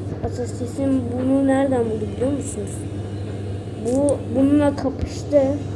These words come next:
"Gel," dedi, "kapışalım," dedi. O yüzden bunu öldürdü, aldı onu. Neyse.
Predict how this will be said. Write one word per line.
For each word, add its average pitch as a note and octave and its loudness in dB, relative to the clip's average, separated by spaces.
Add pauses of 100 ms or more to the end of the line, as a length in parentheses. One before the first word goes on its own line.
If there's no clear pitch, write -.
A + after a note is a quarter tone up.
(960)
"Gel," A#3+ 2
dedi, B3+ 2
"kapışalım," B3+ -4 (240)
dedi. A3 2 (200)
O A#3+ 6
yüzden B3 2 (100)
bunu A#3 0
öldürdü, B3 2
aldı A3 2
onu. E3 -2 (1800)
Neyse. G3+ -2